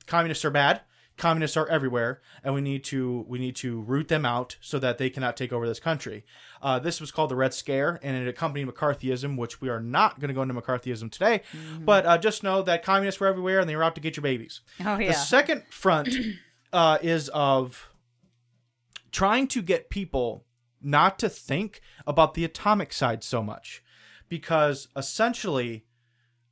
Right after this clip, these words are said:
Speaker 1: there was nothing that you could do. Okay, there's a great,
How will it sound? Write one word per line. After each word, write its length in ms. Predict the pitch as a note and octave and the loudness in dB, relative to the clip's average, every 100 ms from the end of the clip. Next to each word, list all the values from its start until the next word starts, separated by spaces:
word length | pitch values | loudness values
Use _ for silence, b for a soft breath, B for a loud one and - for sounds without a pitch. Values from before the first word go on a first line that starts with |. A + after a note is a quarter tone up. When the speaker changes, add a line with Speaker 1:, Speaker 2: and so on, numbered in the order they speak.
| _ _ _ | _ _ _
Speaker 1:
there 260 | C3+ C#3 D#3+ | -8 -2 -2
was 200 | D3+ C#3+ | -2 2
nothing 340 | E3 F3+ E3+ | 2 2 0
that 100 | D3 | 0
you 140 | C#3 C3+ | -2 -4
could 160 | B2+ | -8
do. 240 | G#2+ - _ _ _ - | -10 -14 _ _ _ -10
Okay, 200 | C3 C#3 | -4 0
there's 180 | D#3+ C#3 | 0 -2
a 60 | |
great, 380 | B2 G#3+ B3+ | 0 2 2